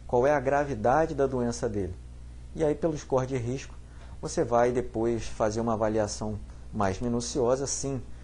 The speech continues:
mas só com esse método de triagem, você já consegue fazer um planejamento e encaminhá-lo para um,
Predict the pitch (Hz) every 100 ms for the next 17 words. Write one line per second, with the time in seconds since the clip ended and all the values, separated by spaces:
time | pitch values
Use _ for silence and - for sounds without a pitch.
0 | - - 120 117 - - 175 - 160 139
1 | 139 - 120 127 - 110 107 117 113 110
2 | 117 147 117 98 - - - - 113 135
3 | 127 131 139 120 - 131 - 131 117 135
4 | 147 131 127 120 117 110 135 151 - -
5 | - - - - 131 123 127 127 123 113
6 | 107 98 - - - - - - - -
7 | 127 131 123 117 110 110